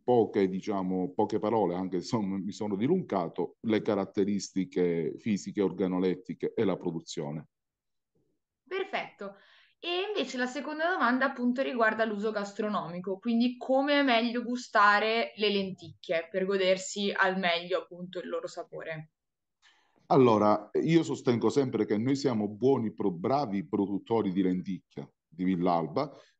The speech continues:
Speaker 1: però non siamo tanto, non ci spingiamo nel, alla ricerca delle, del prodotto, delle, delle,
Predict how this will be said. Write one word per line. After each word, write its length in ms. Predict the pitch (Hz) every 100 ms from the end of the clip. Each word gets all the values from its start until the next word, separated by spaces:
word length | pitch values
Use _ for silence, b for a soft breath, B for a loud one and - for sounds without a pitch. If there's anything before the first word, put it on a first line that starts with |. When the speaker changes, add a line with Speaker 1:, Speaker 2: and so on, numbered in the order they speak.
| -
Speaker 1:
però 240 | 165 180
non 200 | 156 143
siamo 460 | 135 131 117 104 98
tanto, 400 | 120 107 95 110
non 160 | 120
ci 80 | 127
spingiamo 720 | 139 - 127 127 117 101 98
nel, 260 | 101 101 101
alla 560 | 98 98 98 101 101
ricerca 600 | 92 101 107 98 - 95
delle, 640 | 90 95 95 92 90 90 -
del 240 | 101 104 -
prodotto, 560 | 107 98 101 101 -
delle, 540 | 104 127 117 110 104 95
delle, 540 | 110 101 104 101 95